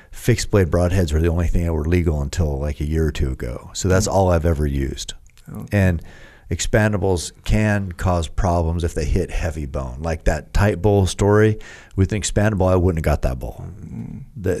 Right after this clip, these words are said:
Speaker 1: the, my arrow wouldn't have went in thirteen inches. I wouldn't have been able to get another arrow in it the next day.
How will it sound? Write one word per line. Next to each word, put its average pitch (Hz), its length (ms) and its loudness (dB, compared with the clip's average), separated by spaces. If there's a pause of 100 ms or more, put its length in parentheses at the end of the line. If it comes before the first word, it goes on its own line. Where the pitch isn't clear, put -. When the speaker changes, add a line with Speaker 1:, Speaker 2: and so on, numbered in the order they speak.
Speaker 1:
the, 76 400 0 (400)
my 82 180 0
arrow 90 200 6
wouldn't 85 220 2
have 82 60 0
went 87 160 2
in 87 140 0
thirteen 87 360 2
inches. 82 360 0
I 76 100 4
wouldn't 82 300 0
have 80 320 -8
been 92 140 -2
able 82 100 0
to 80 60 -6
get 82 120 -2
another 82 240 0
arrow 90 160 2
in 92 60 2
it 90 80 -2
the - 80 -4
next 90 260 -2
day. 90 320 2